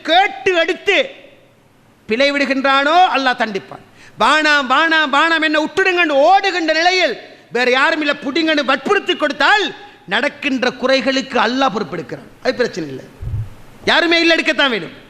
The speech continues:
இன்றைக்கு அப்படி அல்ல, பத்து பேரை செட் பண்ணிக்கணும் வந்து உட்கார்றது. இங்கே பேச போக்களே,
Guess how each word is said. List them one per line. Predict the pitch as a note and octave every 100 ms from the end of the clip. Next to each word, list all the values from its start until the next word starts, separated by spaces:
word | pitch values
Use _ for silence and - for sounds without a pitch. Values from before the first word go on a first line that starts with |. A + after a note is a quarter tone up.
| - - -
இன்றைக்கு | - D#4 F4
அப்படி | F4+ F#4+
அல்ல, | F#4+ F4+ D4+ - -
பத்து | - C4+ D#4+
பேரை | F4+ F4+
செட் | D#4+ D#4+
பண்ணிக்கணும் | F4+ F4 E4 D#4+
வந்து | D4
உட்கார்றது. | D4+ E4+ D#4+ C#4+ G#3 - - - - - -
இங்கே | C4 C#4+ C#4 B3+ A#3+
பேச | C#4+ F4 F4
போக்களே, | F4 E4+ F4+